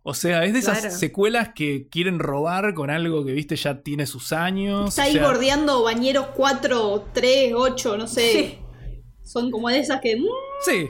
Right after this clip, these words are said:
Speaker 1: se podría decir que en Argentina también hacemos eso, de darle secuelas a cosas que eran muy queridas en los ochenta y los
Speaker 2: Pero encima es
Speaker 1: noventa.
Speaker 2: con elenco original, me parece, salvo China Zorrilla, creo que están todos, ¿o no?
Speaker 1: Sí, están casi todos, eh, salvo un par que no están más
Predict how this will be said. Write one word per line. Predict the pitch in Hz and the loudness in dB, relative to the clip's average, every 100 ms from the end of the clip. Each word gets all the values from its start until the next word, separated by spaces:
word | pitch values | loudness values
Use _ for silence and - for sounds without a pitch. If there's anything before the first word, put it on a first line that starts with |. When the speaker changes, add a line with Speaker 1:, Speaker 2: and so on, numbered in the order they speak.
| - - - - | -8 -20 -20 -20
Speaker 1:
se | - 214 | -4 -2
podría | 208 254 269 | 2 2 2
decir | 247 208 - 226 220 | 0 -2 -2 -2 0
que | 180 170 160 151 175 | 0 2 2 0 -2
en | 165 | -2
Argentina | 160 160 156 185 190 | -2 -2 -2 0 -2
también | 151 147 151 151 | -2 -2 0 0
hacemos | 143 143 139 127 | 0 -2 -4 -4
eso, | 127 - 117 120 | -6 -6 -12 -8
de | 139 | -4
darle | 135 147 143 | -2 -2 -2
secuelas | 139 131 139 139 139 | -4 -2 -2 -2 -4
a | |
cosas | 131 143 147 123 | -4 -4 -6 -6
que | |
eran | 139 139 | -4 -4
muy | 139 143 | -4 -4
queridas | 143 139 139 135 | -4 -4 -4 -6
en | 131 | -6
los | 123 | -8
ochenta | 139 139 190 202 180 170 156 120 | -8 -4 0 2 2 0 -2 -2
y | 165 | 0
los | |
Speaker 2:
Pero | 202 220 | 0 2
encima | 202 302 311 | 2 2 2
es | 311 | 2
Speaker 1:
noventa. | 247 | 2
Speaker 2:
con | 247 | 2
elenco | 220 196 202 | 2 2 2
original, | 202 180 175 185 262 | 0 -2 -4 -2 0
me | 202 | -2
parece, | 185 175 180 185 | -2 -2 -2 -4
salvo | 190 196 202 | -2 0 0
China | 202 190 | -2 -4
Zorrilla, | - 180 160 196 247 254 | -2 -2 -2 -2 -2 -4
creo | 214 202 | -4 -6
que | |
están | 190 185 180 | -8 -10 -8
todos, | 196 247 214 185 | -6 -6 -6 -6
¿o | |
no? | 185 | -2
Speaker 1:
Sí, | 190 190 - | 2 2 0
están | 139 185 | -4 -4
casi | 190 175 170 | -2 -4 -4
todos, | 202 208 214 220 220 220 220 - - | 0 0 2 2 0 -2 -4 -6 -6
eh, | 151 143 | -6 -4
salvo | - 160 160 | -2 0 0
un | 156 151 | -2 -2
par | 160 160 151 | -2 -2 -2
que | 143 139 | -2 -2
no | 139 139 | -2 -4
están | 147 139 | -6 -4
más | 143 147 - 165 | -4 -4 -6 -16